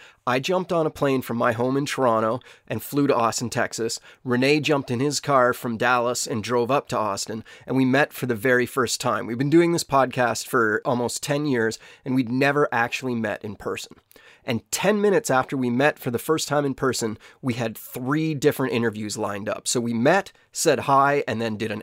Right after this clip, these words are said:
three-hour-long interviews for the podcast. You may have heard some of them. One was with Tom Hammond about working with Richard Linklater.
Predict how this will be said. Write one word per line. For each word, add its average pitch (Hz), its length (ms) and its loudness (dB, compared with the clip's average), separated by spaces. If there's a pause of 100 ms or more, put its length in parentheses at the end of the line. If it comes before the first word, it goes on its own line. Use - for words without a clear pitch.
(120)
three-hour-long 127 1040 0
interviews 107 400 -2
for 110 120 -8
the 98 80 -10
podcast. 98 520 -4 (240)
You 147 100 0
may 151 140 10
have 120 140 2
heard 151 280 4
some 151 220 0
of 139 120 -2
them. 143 200 0 (160)
One 143 260 2
was 160 140 -4
with 135 120 -6
Tom 131 280 0
Hammond 127 360 -2
about 110 220 -2
working 123 320 -2
with 110 140 -6
Richard 117 340 -2
Linklater. 120 580 0